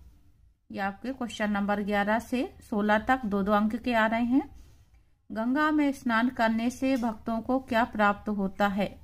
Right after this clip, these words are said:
ये शब्द थोड़े कठिन थे लिखने में। आंसर आपका दो ही शब्द का था। गंगा में स्नान करने से भक्तों को देह शुद्धि और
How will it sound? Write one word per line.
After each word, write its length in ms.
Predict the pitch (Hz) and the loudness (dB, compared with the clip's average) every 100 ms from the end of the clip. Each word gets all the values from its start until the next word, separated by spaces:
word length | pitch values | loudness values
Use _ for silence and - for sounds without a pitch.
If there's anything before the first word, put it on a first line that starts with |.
| - | -8
ये 60 | 214 | -6
शब्द 400 | 220 202 214 214 | -2 -2 -2 -2
थोड़े 160 | 214 | -2
कठिन 440 | 214 208 202 220 233 | -2 -2 -2 0 -2
थे 400 | 254 247 220 196 | -2 -2 -4 -4
लिखने 320 | 202 220 226 | -4 -2 0
में। 240 | 240 320 - - - - - | 0 0 -4 -20 -20 -12 0
आंसर 380 | 208 208 220 202 | 2 2 2 2
आपका 480 | 196 - 208 254 - - _ _ _ - | 0 0 0 0 -2 -16 _ _ _ -12
दो 120 | 190 | -4
ही 160 | 214 254 | -2 0
शब्द 300 | 262 214 247 | 0 -2 -4
का 220 | 240 226 | -2 -2
था। 320 | 226 240 269 | 0 0 2
गंगा 460 | - 208 202 202 202 | 0 0 2 4 4
में 160 | 208 | 2
स्नान 340 | 208 - 208 208 | -2 0 2 2
करने 400 | 214 202 208 240 | 2 2 2 2
से 180 | 269 262 | 0 0
भक्तों 420 | 214 208 220 208 | -2 -4 -2 -2
को 240 | 208 247 | 0 -2
देह 260 | 214 196 233 | 0 2 0
शुद्धि 540 | 233 226 196 247 381 - - - _ - | -2 -4 0 0 0 -4 -20 -20 _ -6
और 360 | 208 208 214 | -2 -2 -4